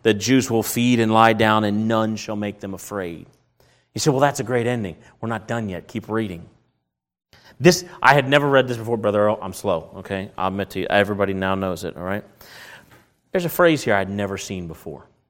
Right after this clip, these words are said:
Caught my attention. Let's read verse number fourteen. We see, uh, that, uh, they're supposed to be singing. "Sing, O daughter of Zion. Shout, O Israel. Be glad and rejoice with all the heart,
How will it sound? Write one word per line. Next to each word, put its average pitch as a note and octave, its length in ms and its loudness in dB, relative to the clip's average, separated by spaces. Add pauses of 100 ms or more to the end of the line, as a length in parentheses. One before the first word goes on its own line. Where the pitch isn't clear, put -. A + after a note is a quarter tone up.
(480)
Caught - 220 0
my G2+ 120 -4
attention. E2+ 500 -10
Let's D3 220 0
read B2+ 220 0 (240)
verse - 180 -2
number G#2+ 180 0
fourteen. G#2 580 -4
We G2 100 -4
see, G2 320 -6 (280)
uh, G#2 80 2
that, G2 440 2
uh, G2 340 4
they're A2 240 4
supposed A2+ 380 0
to A2 60 -6
be A2+ 100 -2
singing. F#2+ 460 -2
"Sing, B2 300 0
O A2+ 120 4
daughter A2 300 6
of G#2+ 100 0
Zion. G#2 420 2 (200)
Shout, - 520 6 (160)
O B2 140 6
Israel. A2+ 340 4
Be C3 160 4
glad A#2+ 480 4
and G2+ 100 -4
rejoice A#2 460 4
with C3 100 -2
all E3 220 10
the E3 100 6
heart, B2 420 6